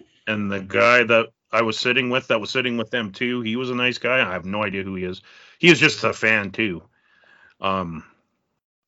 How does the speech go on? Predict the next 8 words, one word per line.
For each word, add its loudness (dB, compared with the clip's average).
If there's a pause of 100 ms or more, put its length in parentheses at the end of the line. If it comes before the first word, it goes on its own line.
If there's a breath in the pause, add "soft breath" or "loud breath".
(360)
but -6
it, -8
it's -4
funny 2
'cause, -8 (380)
uh, -4 (180)
I 6
actually, 4